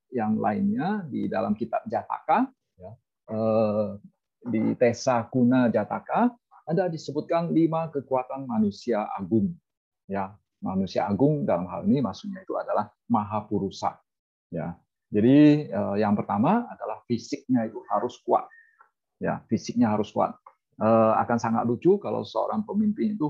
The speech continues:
fisiknya lemah. Ya, misalnya waktu harusnya suatu kegiatan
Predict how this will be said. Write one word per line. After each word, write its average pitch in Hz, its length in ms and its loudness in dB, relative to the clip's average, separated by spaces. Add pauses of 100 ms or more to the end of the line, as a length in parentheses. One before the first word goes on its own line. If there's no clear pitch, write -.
fisiknya - 400 -6
lemah. 135 400 -4 (240)
Ya, 101 320 -6
misalnya 123 480 -2
waktu 117 560 -2 (400)
harusnya 147 560 0
suatu 131 240 -6
kegiatan 127 640 -2